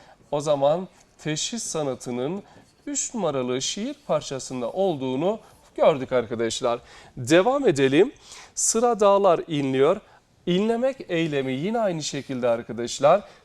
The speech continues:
Kalbi diye dinliyor. Dinlemek eylemi arkadaşlar insana ait olan özelliğin doğaya aktarılması ile ilgili oldu. Dolayısıyla o zaman burada da teşhis sanatının, kişileştirme sanatının yapıldığını görürüz.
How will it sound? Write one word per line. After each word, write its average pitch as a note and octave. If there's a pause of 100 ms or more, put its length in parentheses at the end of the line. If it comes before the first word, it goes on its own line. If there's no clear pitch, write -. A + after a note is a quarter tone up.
Kalbi G3
diye D#3
dinliyor. C#3+ (100)
Dinlemek F#3+
eylemi B2
arkadaşlar B2
insana D#3
ait F3
olan C3
özelliğin A#2+ (840)
doğaya G#3+
aktarılması F#3+
ile E3+
ilgili A#2+
oldu. A#2 (340)
Dolayısıyla G#3
o E3+
zaman D3
burada E3
da D#3 (360)
teşhis -
sanatının, C3+
kişileştirme G3
sanatının C#3+
yapıldığını B2
görürüz. D#3+